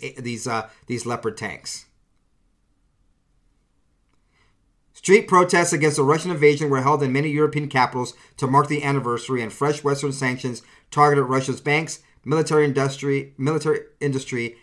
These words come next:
and semiconductor access. Poland sent the German-made Leopard tanks to help Ukraine repel Russian troops and deliver a clear and measurable signal of further support.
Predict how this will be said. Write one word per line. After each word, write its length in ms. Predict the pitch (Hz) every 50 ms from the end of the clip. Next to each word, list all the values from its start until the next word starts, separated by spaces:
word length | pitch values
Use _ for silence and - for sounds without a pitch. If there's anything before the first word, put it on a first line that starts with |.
| _ _ -
and 160 | 120 123 117
semiconductor 680 | 104 - 135 123 127 123 - 120 110 107 107 107 - 104 -
access. 680 | 107 92 90 - - - 85 - - - - - - _ _ _ _ _ _ _ _ _ _ _ _ _ _ _ _ _ _ _ _ _ _ _ _ _ _ _ _ _ -
Poland 320 | - 190 190 202 202 196 -
sent 160 | - 180 160
the 80 | 160 143
German-made 460 | 135 156 160 175 170 160 160 160 143
Leopard 420 | 147 143 147 147 - 165 147 147
tanks 280 | - 147 143 143 139 -
to 120 | - 131
help 220 | 117 143 156 151 160
Ukraine 320 | 151 147 - 147 147 143
repel 260 | 139 135 135 135 135
Russian 420 | 135 131 135 135 135 135 147 139 135
troops 420 | - - 175 185 180 175 - - _ _ - _ _ -
and 140 | 117 135 131
deliver 320 | 147 156 151 139 139 123
a 60 | 123
clear 280 | 123 - - 170 185 180
and 100 | 156 139
measurable 340 | 143 147 139 151 135 147 143
signal 380 | - - 147 139 147 143 143 -
of 120 | 131 120
further 320 | - - - 139 135 139 135
support. 520 | 139 135 - - 120 110 92 - -